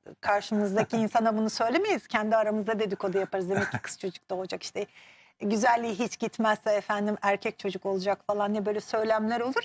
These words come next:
Speaker 1: ya. E, haliyle tabii ki yaşın getirmiş olduğu ya da o hormon değişikliğinin getirmiş olduğu bazı şeyleri biz toplum arasında espri bir dille anlatmaya çalışıyoruz ama,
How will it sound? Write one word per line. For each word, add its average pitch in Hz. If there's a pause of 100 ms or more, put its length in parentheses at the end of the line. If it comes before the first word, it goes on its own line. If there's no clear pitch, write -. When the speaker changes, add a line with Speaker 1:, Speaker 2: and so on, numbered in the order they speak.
Speaker 1:
ya. 185 (440)
E, 214 (420)
haliyle 415
tabii 247
ki -
yaşın 240
getirmiş 226
olduğu 190
ya 214
da 208
o 202
hormon 214
değişikliğinin 202
getirmiş 208
olduğu 185
bazı 196
şeyleri 185
biz -
toplum 190
arasında 180
espri 190
bir 175 (100)
dille 208
anlatmaya 202
çalışıyoruz 202
ama, 190